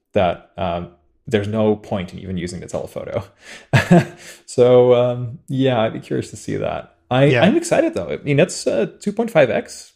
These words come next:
Speaker 1: Could be interesting. I'm also surprised it didn't go all the way to, like, five X and, I don't know, computer, computationally interpolate the zoom differences between, but I'm sure that's coming.
Speaker 2: Yeah, maybe it would have been F eight or something, so they couldn't, uh, <laughs> go that
Speaker 1: Yeah.
Speaker 2: far. But,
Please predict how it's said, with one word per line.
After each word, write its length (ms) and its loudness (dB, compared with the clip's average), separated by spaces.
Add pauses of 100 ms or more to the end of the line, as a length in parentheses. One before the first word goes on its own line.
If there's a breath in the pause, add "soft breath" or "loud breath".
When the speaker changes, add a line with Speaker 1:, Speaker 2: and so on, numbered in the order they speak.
(120)
Speaker 1:
Could 140 -6
be 100 -2
interesting. 500 -4
I'm 120 0
also 180 0
surprised 360 2
it 20 -8
didn't 160 -4
go 140 4
all 80 4
the 40 0
way 100 0
to, 80 -4
like, 180 -8
five 420 0
X 300 -8
and, 200 -14 (840 soft breath)
I 120 -6
don't 80 -8
know, 200 -12 (440)
computer, 800 -4 (340)
computationally 880 -4
interpolate 680 -6
the 60 -6
zoom 260 -6
differences 480 -6
between, 420 -8
but 200 -2
I'm 120 -12
sure 200 -10
that's 160 -12
coming. 420 -12 (240)
Speaker 2:
Yeah, 180 -10
maybe 200 -4
it 40 -6
would 120 -6
have 60 -6
been 320 -8
F 460 -12
eight 500 -12
or 100 -8
something, 400 -14
so 140 -18
they 60 -16
couldn't, 340 -14
uh, 440 -4
<laughs> 20 -4
go 120 -2
that 60 0
Speaker 1:
Yeah. 120 0
Speaker 2:
far. 160 -2
But, 220 -2